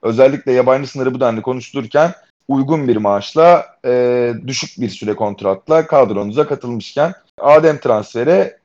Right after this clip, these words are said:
bana kalırsa doğru bir tra-, bu da doğru bir hamle Galatasaray için. Bo-, bedelsiz olarak yapıldığı için doğru diyorum. Başka? Kimi unutuyorum?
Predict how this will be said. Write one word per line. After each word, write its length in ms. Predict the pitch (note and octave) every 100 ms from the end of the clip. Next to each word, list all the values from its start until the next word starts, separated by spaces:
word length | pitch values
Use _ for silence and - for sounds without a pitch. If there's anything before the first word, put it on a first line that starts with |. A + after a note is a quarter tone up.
| _
bana 280 | - C#3+ C#3+
kalırsa 480 | B2 G#2 G2+ F3+ F3+
doğru 280 | F3 E3 G#2+
bir 40 |
tra-, 140 | - -
bu 100 | C#3
da 120 | D#3
doğru 240 | A2 G2 F2+
bir 40 |
hamle 260 | F2 F2 E2+
Galatasaray 380 | E2+ E2 E2+
için. 240 | D#2 F#2+ G2
Bo-, 140 | A2
bedelsiz 720 | A2+ F2+ G#2 A#2+ B2+ B2+ D#3+ C#3
olarak 340 | A2 G2 F#2+
yapıldığı 380 | G2 G2+ F#2 F#2
için 280 | E2 - - _ _ F#2
doğru 300 | G2 F#2 F2
diyorum. 300 | F2 A2+ G#3 _
Başka? 440 | G#2 A2 - F#3 - _ _
Kimi 160 | C3+ E3
unutuyorum? 480 | A3 - - D3+